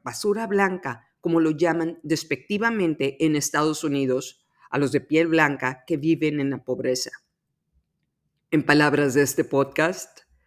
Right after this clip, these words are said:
vio a sus fantasmas a la cara y este vato subió a los fantasmas al escenario para que también movieran los brazos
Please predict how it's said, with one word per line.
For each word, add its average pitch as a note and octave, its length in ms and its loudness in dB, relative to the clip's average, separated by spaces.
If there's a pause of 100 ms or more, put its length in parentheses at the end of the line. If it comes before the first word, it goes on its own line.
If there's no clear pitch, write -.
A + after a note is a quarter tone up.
(680)
vio A#3+ 400 2
a E4+ 100 2
sus - 320 -2
fantasmas G3 1000 -2
a D#3 120 -2
la C#3 260 -2
cara C#3 540 -4 (680)
y D#4 160 10
este F4 460 4
vato D4+ 480 6
subió C#4+ 460 6
a D4+ 60 4
los D#4 180 -2
fantasmas A#3+ 1000 2
al A3 180 6
escenario A#3 800 2 (360)
para D4+ 300 0
que D4+ 120 -2
también D4 520 2
movieran E4+ 460 6
los C4 200 0
brazos G3 580 0